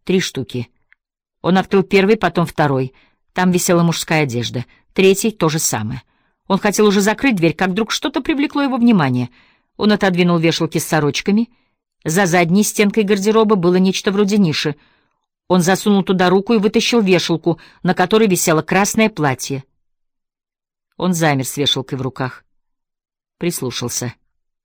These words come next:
Его внимание обострилось до предела. Он начал методично осматривать ящики.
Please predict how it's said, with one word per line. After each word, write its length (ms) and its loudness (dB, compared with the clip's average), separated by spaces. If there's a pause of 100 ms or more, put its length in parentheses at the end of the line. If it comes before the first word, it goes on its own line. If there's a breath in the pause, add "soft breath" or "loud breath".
(500)
Его 200 -4
внимание 440 0
обострилось 460 -2
до 120 -2
предела. 460 -4 (360 soft breath)
Он 120 -4
начал 280 0
методично 600 0
осматривать 560 -4
ящики. 520 -6